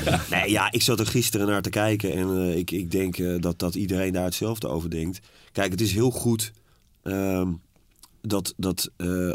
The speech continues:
Speaker 2: er heel veel wordt gemeten bij spelers. Dat je weet hoe ze er fysiek voor staan. Eh, dat je daar op je trainingen ook rekening mee kan houden, hè. Dat je weet wanneer iemand intensief of juist niet intensief moet trainen. Eh,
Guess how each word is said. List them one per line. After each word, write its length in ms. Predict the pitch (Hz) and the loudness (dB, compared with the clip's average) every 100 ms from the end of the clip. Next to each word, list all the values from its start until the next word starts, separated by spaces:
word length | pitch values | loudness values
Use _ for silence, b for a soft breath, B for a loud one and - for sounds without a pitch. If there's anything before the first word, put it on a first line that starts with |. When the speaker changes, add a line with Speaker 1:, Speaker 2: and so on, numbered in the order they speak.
| - | -2
Speaker 2:
er 180 | 95 | -2
heel 200 | 92 104 | 0 2
veel 300 | 117 101 90 82 | 2 2 0 0
wordt 180 | 98 - | -4 -4
gemeten 520 | 95 95 117 117 95 | 0 2 4 4 2
bij 120 | 82 | 0
spelers. 440 | - 90 80 82 | 0 -2 -2 -2
Dat 180 | 85 87 | -4 -4
je 80 | 87 | -2
weet 340 | 85 104 107 107 B B | 2 4 2 0 B B
hoe 240 | B 101 | B -2
ze 160 | 92 98 | 2 2
er 120 | - | 0
fysiek 640 | 87 - - 123 123 127 - | -2 -2 2 2 2 0 -4
voor 360 | - 107 104 | 0 2 2
staan. 340 | 104 82 80 80 B B B B _ | 2 0 0 -4 B B B B _
Eh, 180 | 87 90 | -2 0
dat 160 | 92 101 | 2 2
je 60 | 104 | 2
daar 180 | 101 101 | 4 2
op 120 | 104 | 2
je 120 | 101 | 0
trainingen 500 | 110 120 131 117 98 | 4 4 6 4 2
ook 160 | 87 87 | 0 0
rekening 380 | 98 107 101 90 | 2 2 2 2
mee 160 | 85 | 0
kan 160 | 82 82 | 0 -2
houden, 340 | 82 78 82 | -2 -2 0
hè. 80 | 98 | 0
Dat 160 | 101 87 | -2 -4
je 100 | 85 | -4
weet 320 | 95 104 101 | 0 2 2
wanneer 300 | 95 98 101 | 2 2 2
iemand 320 | 104 104 95 - | 2 0 -2 0
intensief 640 | 120 107 101 92 101 90 | 0 2 0 0 -2 -2
of 120 | 87 | -2
juist 240 | 98 95 92 | 0 0 0
niet 180 | 107 | -2
intensief 640 | 107 95 92 90 101 92 - B B - | 0 0 0 0 0 -2 -4 B B -8
moet 180 | 98 | -6
trainen. 440 | - 98 95 90 87 B B B | -2 0 2 2 0 B B B
Eh, 140 | - | -4